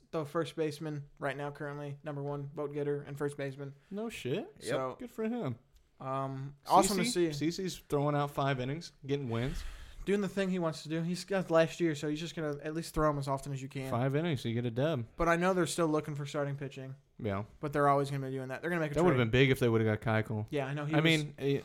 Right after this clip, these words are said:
Speaker 2: we don't know how Keuchel's gonna be, but
Speaker 1: I think it'll be fine.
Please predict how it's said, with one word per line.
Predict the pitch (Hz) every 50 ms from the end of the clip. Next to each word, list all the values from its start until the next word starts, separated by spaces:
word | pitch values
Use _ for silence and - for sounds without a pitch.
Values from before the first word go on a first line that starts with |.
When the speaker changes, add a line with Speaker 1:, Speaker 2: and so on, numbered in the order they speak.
| - - 139
Speaker 2:
we | 131 139
don't | 131 120 117 -
know | 117 110 107
how | 110 113 113
Keuchel's | - - 113 107 - 113 110
gonna | 107 117 104 107
be, | 135 110 113 117 117
but | 104 - - - - - - _ _ _ _ _ _ _ _ _ _ - - -
Speaker 1:
I |
think | 143 247 233
it'll | 208
be | 185 180
fine. | 180 185 185 190 180